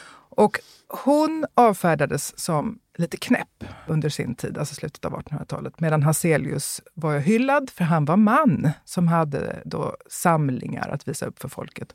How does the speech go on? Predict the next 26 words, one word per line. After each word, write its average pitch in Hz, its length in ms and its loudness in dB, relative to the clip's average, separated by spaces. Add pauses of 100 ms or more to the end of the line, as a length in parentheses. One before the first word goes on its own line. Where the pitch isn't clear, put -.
Och - 400 0
hon 160 460 4 (460)
hade 156 480 2 (100)
redan 143 260 -2
uttalat - 460 -4
att - 160 -8
när 147 140 0
hon, 147 120 -4
efter 147 220 -6
hennes 143 260 -2
död - 200 -6
så - 60 -16
skulle - 280 -8
hon, - 420 -6
eh, - 280 -10
skänka 131 440 -6
sina - 260 -10
samlingar. - 500 -8
Så - 160 -8
att, - 180 -12 (280)
och 185 160 -4
det 170 180 -4
kom 151 200 -4
offentligheten - 680 -8 (180)
till 143 120 -10
godo. 180 280 2